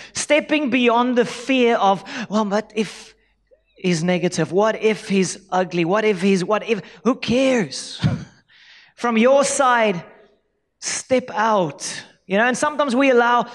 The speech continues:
relational things, we are so afraid of getting hurt that we don't step out. We're so afraid of, of, of somebody maybe not greeting us that we don't first greet them. No, step out. Yeah, it was amazing. We, we chatted for long, and we standing in the queue chatting again, and we were at Joburg again and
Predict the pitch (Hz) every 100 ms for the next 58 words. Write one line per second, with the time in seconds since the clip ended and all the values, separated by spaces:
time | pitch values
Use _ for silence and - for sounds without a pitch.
0 | - 196 214 220 247 247 220 233 233 196
1 | 214 208 - 302 262 - 247 233 170 214
2 | 208 165 214 202 - - - _ 202 214
3 | 220 247 - 202 190 170 131 190 202 285
4 | 277 - 240 240 226 - - - 196 196
5 | 165 180 190 208 - 226 220 214 208 -
6 | - 185 196 190 220 175 196 208 196 190
7 | - 190 180 190 185 190 185 139 175 175
8 | - 175 143 - _ _ _ _ _ _
9 | 196 262 - - 269 254 254 151 - -
10 | 262 214 220 220 233 269 220 185 160 202
11 | 220 214 240 196 - - 269 240 190 240
12 | 240 240 233 208 196 247 247 233 202 -
13 | 262 226 277 247 247 233 208 254 240 220
14 | 214 208 180 240 254 240 220 208 247 240